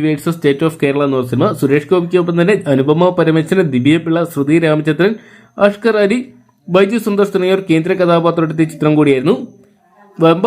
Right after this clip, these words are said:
പ്രതീക്ഷയോടെ തിയേറ്ററിലെത്തിയ ചിത്രത്തിന് മികച്ച അഭിപ്രായങ്ങൾ സ്വന്തമാക്കാൻ സാധിച്ചെങ്കിലും ആവറേജ് കളക്ഷൻ മാത്രമാണ് ഞായറാഴ്ച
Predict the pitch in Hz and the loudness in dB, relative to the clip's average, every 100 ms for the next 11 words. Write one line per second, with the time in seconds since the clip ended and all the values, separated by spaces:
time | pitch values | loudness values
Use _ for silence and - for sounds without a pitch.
0 | 233 220 220 214 214 208 196 196 196 190 | 0 2 2 2 0 2 0 0 -2 -2
1 | 196 196 190 180 196 196 147 180 180 180 | 0 0 -2 -2 2 2 0 -2 0 0
2 | 185 180 180 185 175 156 165 165 180 170 | -2 -2 -2 -2 -4 -2 0 0 -2 0
3 | 156 156 175 202 - 135 135 147 170 185 | -2 0 0 0 -4 -2 0 2 2 0
4 | 180 196 175 160 160 185 160 151 165 165 | 2 0 0 -2 0 -2 0 0 0 2
5 | 185 156 135 139 151 | 2 2 2 2 0